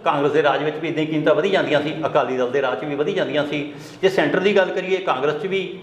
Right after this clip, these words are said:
ਭਾਜਪਾ 'ਚ ਵੀ ਉਦਾਂ ਹੀ ਕੀਮਤਾਂ ਵਧੀ ਜਾਂਦੀਆਂ। ਪੰਜਾਬ ਦੇ ਵਿੱਚ ਜਿਵੇਂ ਅਕਾਲੀ ਜਾਂ ਕਾਂਗਰਸ ਦੀ ਸਰਕਾਰ 'ਚ ਕੀਮਤਾਂ ਵਧਦੀਆਂ, ਉਹੀ ਹਾਲ ਇਹਨਾਂ ਦਾ ਵਾ। ਦੇਖੋ, ਇਹਨਾਂ ਨੇ ਕੀ, ਇਹਨਾਂ ਦੇ ਹਾ-, ਕਰਜ਼ਾ ਵੱਧ ਚੱਕ ਰਹੇ ਆ ਪਹਿਲਾਂ ਨਾਲੋਂ। ਉਹਦਾ ਕਾਰਨ ਇਹ ਹੈ ਕਿ ਇਹਨਾਂ ਨੇ ਆਪ ਦੀਆਂ ਜਿਹੜੀ ਐਸ਼ ਪ੍ਰਸਤੀ ਵਾਲੀਆਂ ਚੀਜ਼ਾਂ ਸੀਗੀਆਂ, ਕਾਰਾਂ,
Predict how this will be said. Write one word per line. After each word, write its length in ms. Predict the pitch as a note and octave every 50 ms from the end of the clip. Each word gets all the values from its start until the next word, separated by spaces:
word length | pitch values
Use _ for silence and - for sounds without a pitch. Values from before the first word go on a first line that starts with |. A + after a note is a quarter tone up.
| - - -
ਭਾਜਪਾ 340 | F#3 F3 D3+ - - D3+ D3
'ਚ 60 | D3+
ਵੀ 100 | - E3+
ਉਦਾਂ 160 | D3 - F#3
ਹੀ 40 | -
ਕੀਮਤਾਂ 220 | F#3 E3+ E3+ F3
ਵਧੀ 120 | E3 F#3 G3+
ਜਾਂਦੀਆਂ। 220 | G3 F3+ F#3+ F3 - - - - - -
ਪੰਜਾਬ 300 | F#3 E3+ E3 E3+ F#3 F#3
ਦੇ 80 | G#3+
ਵਿੱਚ 500 | G#3 G#3 G3+ G#3 G3+ G3 F3+ - - - - - - - - - - - - -
ਜਿਵੇਂ 240 | A#2 D#3+ F#3 G3 F#3
ਅਕਾਲੀ 380 | - - D3 D3 D3 E3 F3+
ਜਾਂ 140 | E3+ E3+ D#3+
ਕਾਂਗਰਸ 300 | D#3+ D3+ C#3 C#3+ C#3+ E3+
ਦੀ 60 | F3
ਸਰਕਾਰ 300 | F3 F#3 F3 E3 D#3 D#3
'ਚ 80 | D3+ - -
ਕੀਮਤਾਂ 220 | E3 D#3 D#3+ D#3+
ਵਧਦੀਆਂ, 260 | D3 D3+ D3+ F3 F3+
ਉਹੀ 180 | E3 C3+ D3 C#3
ਹਾਲ 140 | B2 A2+ G#2
ਇਹਨਾਂ 200 | - G2 G#2 A2+
ਦਾ 100 | A2+ G2+
ਵਾ। 140 | F#2+ F#2+ - - - - - - - - - - - - -
ਦੇਖੋ, 180 | G3 G3+ G3+ B3+
ਇਹਨਾਂ 220 | A#3 B3 C4 C4
ਨੇ 100 | B3+ B3+
ਕੀ, 300 | A#3+ - A3 G3+ F#3+ - - - - - -
ਇਹਨਾਂ 180 | G3 A3 B3+
ਦੇ 140 | B3+ B3+ A#3
ਹਾ-, 220 | F3+ E3+ E3+ C#3+ B2 - - - -
ਕਰਜ਼ਾ 280 | - D3 C3+ - E3 E3+
ਵੱਧ 380 | E3+ C#3+ D#3 - A#3+ G#3+ - -
ਚੱਕ 200 | E3 C#3+ - C#3+
ਰਹੇ 180 | C3 - C3
ਆ 40 | B2
ਪਹਿਲਾਂ 280 | - B2+ B2 F3 E3 C#3
ਨਾਲੋਂ। 240 | A2+ G2+ F2+ - - - - -
ਉਹਦਾ 120 | A3 B3
ਕਾਰਨ 340 | A#3 - F#3+ - D#3 D#3+ E3+
ਇਹ 160 | F#3+ G#3+ G#3
ਹੈ 320 | E3+ C#3 D3 F#3+ - - - - - - -
ਕਿ 80 | - A#3
ਇਹਨਾਂ 200 | B3 B3 C#4 C#4
ਨੇ 100 | C4+ A#3+
ਆਪ 260 | F#3+ D#3+ D3 C3+ -
ਦੀਆਂ 180 | F3 F#3 F#3+ F#3
ਜਿਹੜੀ 240 | G3+ G#3 A#3+ A#3
ਐਸ਼ 160 | F#3 D#3+ D3 -
ਪ੍ਰਸਤੀ 360 | - - E3+ D#3 - - F3+
ਵਾਲੀਆਂ 260 | F3 E3 E3 E3+ E3
ਚੀਜ਼ਾਂ 300 | E3 E3 D3 D#3+ E3 F3
ਸੀਗੀਆਂ, 340 | - E3 E3 G3+ F#3+ C#3+ - - -
ਕਾਰਾਂ, 460 | D3 C#3 C3+ C3 C3+ C#3 C3+ C3 B2+